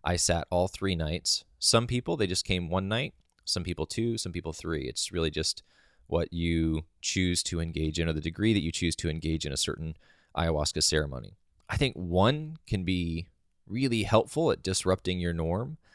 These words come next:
um, but definitely found <laughs> the, the most disruptive and impactful experience was my third night. That could be circumstantial, but I definitely feel like the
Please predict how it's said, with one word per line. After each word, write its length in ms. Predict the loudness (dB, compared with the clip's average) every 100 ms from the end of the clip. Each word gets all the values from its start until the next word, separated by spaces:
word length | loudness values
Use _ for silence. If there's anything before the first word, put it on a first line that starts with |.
| _ _ _ _ -6
um, 460 | -4 -4 -6 -10 -16 _ _ _
but 360 | 6 6 4 -2 _ -18 4
definitely 640 | 4 6 2 2 2 0
found 720 | 0 0 2 2 0 -2 -4 -4 -6
<laughs> 140 | -12 -2
the, 240 | 2 4
the 140 | 2
most 440 | 2 4 2 -2 -2
disruptive 800 | -2 0 2 2 4 4 4 2 -4
and 500 | -2 0 -2 -6 -12 _
impactful 680 | -6 -2 0 0 -2 -2 -2
experience 540 | -2 -4 -2 -2 -2 -2
was 200 | -2 -2
my 120 | -4
third 280 | -4 -6 -6
night. 240 | -12 -14 _ -20 -20 _ _
That 180 | 0 4
could 140 | 2
be 100 | 2
circumstantial, 680 | 0 0 0 2 0 2 0
but 180 | 2 0
I 100 | -2
definitely 500 | 2 2 2 0 0
feel 240 | -2 0 2
like 320 | 2 0 -8 _ _ _ _ _ _ _ _
the 540 | -6 -2 -2 -2 -4